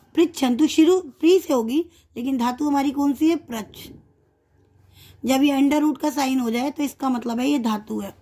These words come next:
ठीक है, प्रच्छ धातु में कौन सा लकार है? लोट लकार। नेक्स्ट क्वेश्चन है,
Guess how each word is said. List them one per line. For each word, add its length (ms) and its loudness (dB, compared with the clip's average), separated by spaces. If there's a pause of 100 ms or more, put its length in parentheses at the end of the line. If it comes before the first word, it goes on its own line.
(160)
ठीक 160 -4
है, 80 2
प्रच्छ 320 -4
धातु 340 -2
में 140 -2
कौन 260 0
सा 120 -4
लकार 340 0
है? 120 -4 (340)
लोट 360 0
लकार। 360 -14 (4000)
नेक्स्ट 300 -4
क्वेश्चन 360 -2
है, 140 2